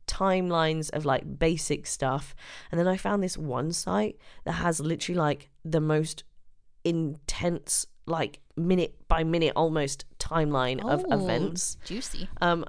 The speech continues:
Speaker 1: I didn't include all of that because that was a lot of fucking
Speaker 2: I was gonna
Speaker 1: information.
Speaker 2: say, well, you would have just got lost in that.
Speaker 1: Uh,
Speaker 2: Like,
Speaker 1: yeah.
Speaker 2: people listening would have been like,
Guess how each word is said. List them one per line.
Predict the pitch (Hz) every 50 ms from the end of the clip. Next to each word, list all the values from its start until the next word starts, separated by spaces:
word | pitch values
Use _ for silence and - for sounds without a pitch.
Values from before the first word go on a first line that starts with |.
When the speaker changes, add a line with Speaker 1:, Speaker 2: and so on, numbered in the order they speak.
| -
Speaker 1:
I | - 175
didn't | 175 185 202 208
include | 165 185 175 - 180 170 165
all | 160 156
of | 151 151
that | - 139 123 -
because | - 139 - 143 139 151
that | 139 135 -
was | 123 127
a | 131 131
lot | 139 135 131 131 - -
of | 131
fucking | - - - - 120
Speaker 2:
I | -
was | 185 180 -
gonna | - 165 135
Speaker 1:
information. | 135 175 165 151 107 - 147 - - -
Speaker 2:
say, | -
well, | 180 175
you | 185 190
would | 185 180
have | - -
just | - -
got | - 156 - -
lost | 156 135 - - - -
in | 135 110 95
that. | 104 - 131 - -
Speaker 1:
Uh, | 160 165
Speaker 2:
Like, | 151
Speaker 1:
yeah. | 147 - - 127 139
Speaker 2:
people | - 185 185 - 160 165
listening | - 160 - - - 139 95 110
would | 156 156
have | 151
been | 165 143 135
like, | 147 135 123 - - -